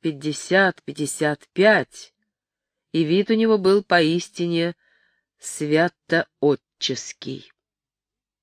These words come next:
Вошёл молодой епископ Актский, и на лице его изобразилось крайнее удивление, когда он, обводя взглядом присутствующих,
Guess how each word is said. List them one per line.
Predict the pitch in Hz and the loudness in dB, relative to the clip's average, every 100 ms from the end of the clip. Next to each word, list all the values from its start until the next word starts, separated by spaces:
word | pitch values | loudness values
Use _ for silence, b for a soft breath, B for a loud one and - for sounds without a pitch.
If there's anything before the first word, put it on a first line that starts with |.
| _ _ _ _ _ _ _ _ - | _ _ _ _ _ _ _ _ -2
Вошёл | 175 208 269 294 | 0 2 0 2
молодой | 226 202 214 | 2 4 2
епископ | 226 202 226 - 202 - | 2 -2 -6 -4 -6 -2
Актский, | 160 143 - - - 139 135 - b b b b | -2 -2 -4 -20 -8 -4 -4 -8 b b b b
и | 156 | -4
на | 151 | -2
лице | 151 - 180 | -2 -2 0
его | 175 165 | 2 0
изобразилось | 160 147 156 156 160 147 | -2 0 0 2 -2 -2
крайнее | - 165 180 170 151 | 0 4 4 2 -2
удивление, | 143 131 127 127 165 247 214 151 147 _ _ _ _ _ _ - | -2 -4 -4 0 2 2 -2 -10 -16 _ _ _ _ _ _ -4
когда | 170 175 180 | 2 4 4
он, | 180 | 4
обводя | 185 156 165 160 175 | 0 0 0 2 0
взглядом | 156 160 170 165 160 | 0 0 0 -2 -4
присутствующих, | 165 - 202 - - 240 254 - | -6 0 0 0 -4 -4 -2 -4